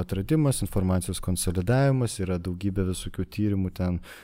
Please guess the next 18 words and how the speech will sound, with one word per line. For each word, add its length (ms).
e, 320
mes 260
žinom 240
garsią 400
Mendelevo 640
istoriją, 500
kuris 300
ten 240
susapnavo 720
tą, 140
mm, 1120
savo 260
elementų, 680
e, 160
lentelės 720
galutinę 480
kombinaciją, 720
kad 220